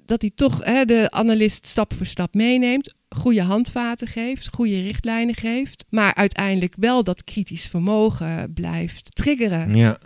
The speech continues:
Speaker 2: ja. Ja, dat die ruimte er ook voor blijft bestaan. Ja.
Speaker 1: Ja, en hem, en hem er ook echt op uitdagen, hè? Want als je <laughs> in, in, in je, in je procedure, want als je de analist dat niet doet en dan zegt hij van, "Ja, ik heb dit allemaal afgelopen en,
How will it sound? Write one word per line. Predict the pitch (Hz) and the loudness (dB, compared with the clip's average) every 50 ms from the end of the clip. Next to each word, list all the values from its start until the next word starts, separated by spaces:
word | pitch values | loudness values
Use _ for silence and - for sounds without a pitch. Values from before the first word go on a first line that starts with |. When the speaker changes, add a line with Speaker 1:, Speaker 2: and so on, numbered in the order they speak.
| _ _ _ | _ _ _
Speaker 2:
ja. | - 113 113 117 - _ _ _ _ _ _ _ | 2 2 2 2 -2 _ _ _ _ _ _ _
Ja, | - 107 104 | 0 0 4
dat | 95 107 107 - | 4 4 4 4
die | - 107 107 | 2 2 2
ruimte | 98 104 113 117 117 - 107 95 | 4 4 6 6 6 4 4 2
er | 104 98 | 4 4
ook | 101 95 - | 4 2 2
voor | - 110 104 87 | 0 -2 0 0
blijft | 92 98 95 90 - - - 95 | 2 2 2 0 -2 -6 -8 -2
bestaan. | 85 90 - - - 120 101 90 85 82 80 78 - _ _ _ _ | -2 -2 -2 0 -2 -2 -2 -2 -2 -4 -4 -6 -10 _ _ _ _
Ja. | - 110 107 | 2 4 4
Speaker 1:
Ja, | 98 | 4
en | - 233 | 4 0
hem, | 233 226 - | -4 -6 -4
en | - - 233 | -2 0 0
hem | 233 226 | 2 0
er | 220 233 226 | 0 0 0
ook | 220 - | 0 0
echt | - - 214 - 220 | -2 -4 -2 -2 -4
op | 196 - | -2 0
uitdagen, | - 226 233 220 180 170 160 160 160 170 160 202 190 | 2 4 4 4 2 2 0 0 -2 -2 -2 -2 -2
hè? | 214 | -2
Want | 220 214 190 | -2 -2 -2
als | 196 190 - | -2 -2 0
je | 214 | 0
<laughs> | 185 208 - 190 220 - - - - - 311 - | 0 0 0 -4 -6 -8 -10 -12 -10 -10 -2 2
in, | - 254 247 226 | 2 2 2 2
in, | - - 247 240 - | 0 -2 -2 -2 -2
in | - - 240 247 240 240 | -2 0 0 2 4 4
je, | 233 214 208 202 196 196 185 - | 4 4 4 4 4 4 2 2
in | - 226 226 | 2 2 2
je | 214 196 | 2 0
procedure, | - - 180 170 185 - - 175 170 175 170 170 165 | 0 0 0 0 0 0 -2 -2 0 0 2 2 0
want | 170 180 185 | 0 -2 -2
als | - 202 208 - | -2 -2 -2 -2
je | 214 | -4
de | 190 - | -4 -2
analist | - 190 202 196 196 196 208 202 - | 0 0 0 0 2 2 0 0 -2
dat | - 185 - | -4 -6 -2
niet | - 190 185 180 - | 0 0 0 0 0
doet | 226 233 226 - | 0 0 0 0
en | - 190 190 190 - - - - - | -2 -2 -2 -4 -6 -12 -20 -12 -6
dan | - 208 | -4 -2
zegt | 196 214 - - | 0 0 -2 -2
hij | - 202 | -4 -4
van, | - 190 | -4 -2
"Ja, | 220 226 - | 0 0 0
ik | - 220 - | 0 0 -2
heb | 233 208 | -4 -4
dit | - 202 202 - | -4 -4 -4 -2
allemaal | - 190 185 175 175 - | -2 0 0 0 -2 -2
afgelopen | - 240 247 - - 214 190 160 156 165 - - 196 | -4 -4 -6 -6 -4 -2 0 0 0 0 -2 -4 -4
en, | 196 208 190 - | -2 -4 -4 -6